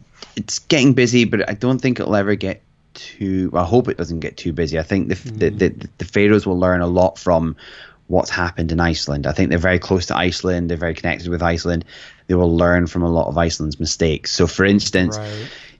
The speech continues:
Speaker 1: you know, there's a lot of locations you, you go to, you now have to have a guide. Okay, so you need to organize a guide. They have to take you because it's becoming dangerous, and also it's becoming, you know, oversaturated with too many people.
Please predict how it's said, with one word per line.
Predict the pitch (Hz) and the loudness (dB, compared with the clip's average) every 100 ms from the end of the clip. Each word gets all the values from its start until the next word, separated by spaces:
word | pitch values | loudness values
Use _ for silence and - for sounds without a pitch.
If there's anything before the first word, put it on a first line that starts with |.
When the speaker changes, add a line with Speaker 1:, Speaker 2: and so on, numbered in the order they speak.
| - _ - | -20 _ 0
Speaker 1:
you | 101 | 4
know, | 92 90 87 90 - | 6 6 4 2 0
there's | 90 | 0
a | 92 | 2
lot | 95 90 | 4 4
of | 107 | 4
locations | 101 92 98 95 98 87 | 2 2 0 2 -2 -2
you, | 90 82 | -4 -6
you | - 92 | -6 -6
go | 87 104 | 2 2
to, | 104 90 | 2 0
you | 87 | 0
now | 92 90 85 - - | 2 2 0 -6 -16
have | - 90 | -10 -8
to | - | -6
have | 80 | -6
a | 85 | -2
guide. | 95 80 73 - _ - | 0 0 -4 -10 _ -10
Okay, | 80 85 | -6 -2
so | 85 92 | -2 0
you | |
need | 90 | 0
to | 87 | 2
organize | 90 90 87 | 0 2 2
a | 82 | 0
guide. | 73 87 85 85 - | 0 2 2 0 -4
They | 76 90 | -4 -2
have | 87 | -2
to | - | -6
take | - 87 - | -2 0 0
you | 82 | -2
because | 73 87 80 | -2 -2 -2
it's | 78 | 0
becoming | 76 - 85 85 82 | -2 2 4 4 2
dangerous, | 95 87 82 78 78 | 2 4 4 2 2
and | 95 | 2
also | 113 107 | 2 2
it's | 95 | 0
becoming, | - 90 90 90 87 87 - | 0 0 4 4 4 2 2
you | 98 | 4
know, | 82 78 73 _ _ - | 4 2 0 _ _ 0
oversaturated | 95 92 80 76 - 82 82 82 69 | 2 2 0 -2 -2 0 2 0 -2
with | 78 | -4
too | - 87 | -2 0
many | 80 | 0
people. | 73 90 - 76 - | 2 0 2 0 0